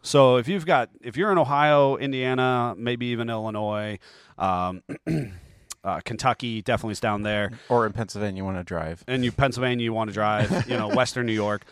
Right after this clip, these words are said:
Speaker 1: It's a really neat event. It's a beautiful area. You can get yourself some Skyline chili while you're out there. Uh, definitely think about adding that to your,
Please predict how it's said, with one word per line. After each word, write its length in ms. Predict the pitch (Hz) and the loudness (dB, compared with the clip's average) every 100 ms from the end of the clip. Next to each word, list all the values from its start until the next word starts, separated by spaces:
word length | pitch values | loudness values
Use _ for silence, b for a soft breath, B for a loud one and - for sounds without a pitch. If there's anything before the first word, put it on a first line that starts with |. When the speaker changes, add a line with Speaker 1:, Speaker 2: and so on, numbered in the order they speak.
| b _ | b _
Speaker 1:
It's 160 | 190 208 | -2 4
a 60 | 165 | 4
really 420 | 107 131 120 117 | 4 0 0 -2
neat 240 | 110 110 | -2 -2
event. 460 | 104 101 104 101 - - | -2 -2 -2 -4 -10 -10
It's 160 | 107 | -8
a 40 | 101 | -6
beautiful 440 | 113 135 120 90 | -4 -4 -4 -8
area. 680 | 110 110 107 104 104 101 110 | -6 -6 -4 -4 -4 -4 -8
You 120 | 123 | -10
can 100 | 107 | -8
get 180 | 127 - | -8 -6
yourself 260 | 113 123 110 | -2 -2 -2
some 120 | 104 | -8
Skyline 460 | - 113 110 110 | -2 0 0 -4
chili 340 | 98 117 104 101 | -4 -6 -6 -4
while 180 | 101 101 | -4 -2
you're 160 | 98 | -2
out 200 | 98 95 | -2 -4
there. 320 | 98 95 95 - B B B - | -8 -8 -8 -12 B B B -6
Uh, 160 | 98 | -4
definitely 420 | 98 143 - 135 | 2 2 2 -2
think 260 | 123 143 127 | 0 -2 -2
about 260 | 120 113 107 | 2 2 2
adding 280 | 110 110 104 | 0 -2 -2
that 240 | 104 98 - | -2 -4 -6
to 380 | 104 95 95 117 | -6 -6 -8 -8
your, 600 | 104 101 98 95 95 | -6 -4 -4 -4 -6